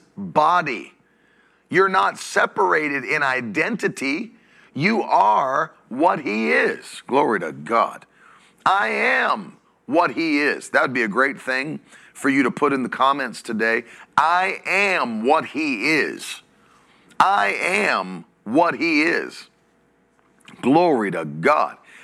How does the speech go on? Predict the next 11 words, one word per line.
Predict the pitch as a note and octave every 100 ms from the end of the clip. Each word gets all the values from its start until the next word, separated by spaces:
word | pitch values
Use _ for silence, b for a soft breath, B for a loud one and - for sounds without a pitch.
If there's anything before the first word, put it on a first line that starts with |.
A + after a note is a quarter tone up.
| B -
I | F3+ G3
am | F#3+ G#3 A3+ D#3 F2+ A#2+
what | - C3 D#3
he | - D#3 C#3
is. | C#3 G#2 - - - b b b b -
As | F3 F#3 F#3 C#3
he | - F#3+ F3 D#3+
is, | F#3 C3+ D3+ - -
so | - - E3+ E3+
are | B2+ C#3+ C#3+
we | C3+ D3 C3+ A2+ B2